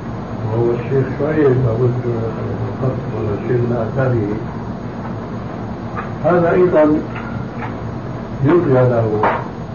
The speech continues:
مستقبل، لكن، آه، في اعتقادي العلم إذا لم يقترن معه التدين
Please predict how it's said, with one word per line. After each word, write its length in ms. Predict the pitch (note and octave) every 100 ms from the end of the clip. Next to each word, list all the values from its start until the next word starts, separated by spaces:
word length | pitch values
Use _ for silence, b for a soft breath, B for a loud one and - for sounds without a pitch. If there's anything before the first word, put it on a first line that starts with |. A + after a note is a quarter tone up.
| A2+
مستقبل، 580 | - D#3+ D3+ B2+ A#2+ A#2+ A#2+ - - - - - - - - - - - - - - - - - -
لكن، 600 | F3+ F3+ D#3 D#3 C#3 C#3
آه، 560 | C3+ C3 B2 B2 A#2+ A#2 - - - - - C#3
في 60 |
اعتقادي 720 | D3 C3+ C#3 C#3+ B2+ A#2 A#2 A2+ - - A#2
العلم 560 | A2 G#2+ C#3 C#3 B2 A#2 - - - - - - - - - - - C#3+
إذا 540 | D3 C3 A#2+ A2+ A#2 - - B2
لم 340 | C#3+ C#3+ C3+
يقترن 560 | D3+ - C#3 C3 A#2+ C#3
معه 280 | D3 B2 A2+ G2+ - - - -
التدين 680 | A#2+ - B2 C3+ C#3 B2